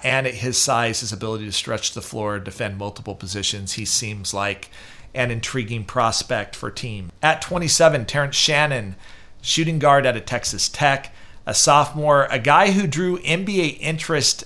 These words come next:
as a freshman at Texas Tech, but was overshadowed a bit, uh, by Jahmi'us Ramsey, uh, who ended up going in the second round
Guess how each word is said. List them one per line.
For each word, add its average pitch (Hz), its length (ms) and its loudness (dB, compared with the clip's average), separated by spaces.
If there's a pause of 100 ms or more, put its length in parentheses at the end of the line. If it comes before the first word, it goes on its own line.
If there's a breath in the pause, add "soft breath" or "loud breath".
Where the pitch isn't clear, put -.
as 135 220 0
a 117 80 -2
freshman 151 720 2
at 113 140 -8
Texas 123 400 -2
Tech, 117 320 0
but 120 100 -2
was 123 140 -2
overshadowed 135 680 2
a 104 40 -4
bit, 110 340 -2 (420 loud breath)
uh, 117 220 2
by 117 200 2
Jahmi'us 123 520 -2
Ramsey, 113 680 -2 (260 loud breath)
uh, 110 100 -2
who 127 160 -2
ended 139 200 -2
up 117 140 -2
going 123 300 -6
in 110 80 -8
the 107 60 -8
second - 380 -2
round 113 460 -4